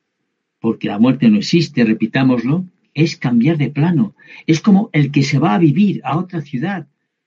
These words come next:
sin que le alcance las enfermedades que padece o las virtudes que posee. ¿Comprendes?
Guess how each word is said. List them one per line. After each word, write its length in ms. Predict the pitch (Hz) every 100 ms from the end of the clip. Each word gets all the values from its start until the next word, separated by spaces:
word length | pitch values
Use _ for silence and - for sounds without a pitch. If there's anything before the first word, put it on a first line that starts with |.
| _
sin 240 | - - 117
que 100 | 120
le 80 |
alcance 440 | 120 113 196 208 190
las 180 | 156 135
enfermedades 800 | 113 - 107 107 165 214 160 -
que 120 | 117
padece 460 | 117 120 208 - 120
o 60 |
las 120 | 113
virtudes 480 | 110 110 - 143 117
que 120 | -
posee. 480 | - 104 - 104 101 _ _ _ _
¿Comprendes? 680 | 120 117 165 208 202 196